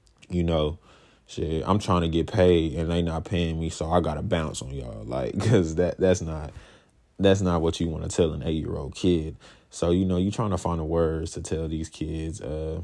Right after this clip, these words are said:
you know, something to where they can understand. Uh,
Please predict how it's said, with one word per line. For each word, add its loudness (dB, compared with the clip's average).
you -2
know, 4
something 0
to 0
where -2
they 0
can -6
understand. -6
Uh, 6